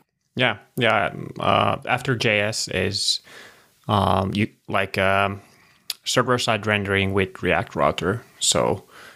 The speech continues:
if you'd like to, if you have a situation, for example, where you have an app which uses already React Router, and you'd like to explore that you could support,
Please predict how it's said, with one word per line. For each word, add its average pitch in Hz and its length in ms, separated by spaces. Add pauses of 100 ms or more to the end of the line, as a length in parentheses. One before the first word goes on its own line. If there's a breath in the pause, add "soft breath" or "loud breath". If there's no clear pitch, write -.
(120 loud breath)
if 95 120
you'd 101 140
like 104 280
to, 98 500
if 104 120
you 135 60
have 139 160
a 139 40
situation, 110 500
for 101 120
example, 101 360
where 98 140
you 92 120
have 98 160
an 95 100
app 110 400 (200)
which - 260
uses 101 380
already 95 400
React 95 340
Router, 156 420 (640 loud breath)
and 95 340
you'd 98 160
like 92 160
to 92 100
explore 92 640 (360)
that 90 220
you 90 100
could 90 460 (100)
support, - 600